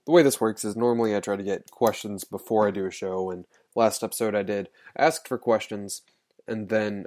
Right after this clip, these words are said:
apparently people have jobs that run from nine to five and the like, and, uh, got them to me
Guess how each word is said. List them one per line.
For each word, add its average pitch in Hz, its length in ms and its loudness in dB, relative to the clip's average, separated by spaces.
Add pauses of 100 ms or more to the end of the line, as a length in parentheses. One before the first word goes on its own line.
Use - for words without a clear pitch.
(120)
apparently 110 600 -6 (420)
people 101 520 -4
have 95 180 -6
jobs 101 420 -2
that - 180 -6
run 101 200 -4
from 95 200 -10
nine 92 200 -6
to 92 60 -10
five 92 480 -4 (580)
and 87 360 -12 (140)
the 95 100 -2
like, 87 480 -10 (680)
and, 101 240 -6
uh, 95 300 0 (720)
got - 240 4
them 165 200 2
to - 80 -6
me 123 300 0